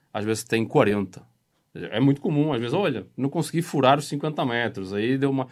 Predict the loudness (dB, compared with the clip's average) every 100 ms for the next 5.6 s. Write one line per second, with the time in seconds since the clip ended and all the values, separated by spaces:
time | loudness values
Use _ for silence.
0 | -12 -20 -8 -2 0 2 0 -4 -4 -4
1 | -4 -4 -4 0 0 2 0 -2 -2 0
2 | 2 2 0 0 2 2 0 -2 0 -2
3 | -4 -14 -10 -8 -6 -8 -12 -10 -8 -8
4 | -6 -6 -8 -12 -12 -6 -2 2 2 0
5 | 0 0 0 2 2 0